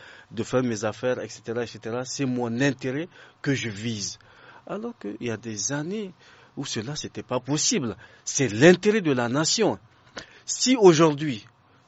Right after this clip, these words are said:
toi, en tant que journaliste, tu te contentes de ton salaire, tu vis avec ton salaire et tu fais ton travail correctement. Et moi, en tant que médecin, je me contente de mon salaire,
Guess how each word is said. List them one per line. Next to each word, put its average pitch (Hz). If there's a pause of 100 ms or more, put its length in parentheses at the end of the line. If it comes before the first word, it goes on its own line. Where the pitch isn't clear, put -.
toi, 185
en 151
tant 156
que 147
journaliste, 117 (920)
tu 127
te 131
contentes 160
de 123
ton 107
salaire, 107 (600)
tu -
vis 147
avec 139
ton 117
salaire 101 (320)
et -
tu -
fais 185
ton 135
travail 117
correctement. 101 (320)
Et 131
moi, 160
en 156
tant 165
que 143
médecin, 113 (140)
je 110
me 123
contente 185
de 147
mon 113
salaire, 113